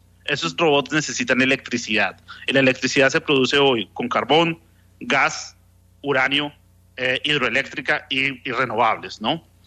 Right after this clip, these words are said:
Entonces, yo creo que es más electricidad lo que vamos a necesitar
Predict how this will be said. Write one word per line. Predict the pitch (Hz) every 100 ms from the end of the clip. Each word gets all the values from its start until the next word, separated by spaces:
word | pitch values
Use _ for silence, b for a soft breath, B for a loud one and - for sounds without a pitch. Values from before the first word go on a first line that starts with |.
| B B B
Entonces, | - 147 135 156 147 -
yo | 156
creo | - 175
que | 165 160 -
es | 147 -
más | 160 185 175
electricidad | 180 165 156 139 131 123
lo | 131
que | -
vamos | 131 113 135
a |
necesitar | 135 131 120 117 123 113 -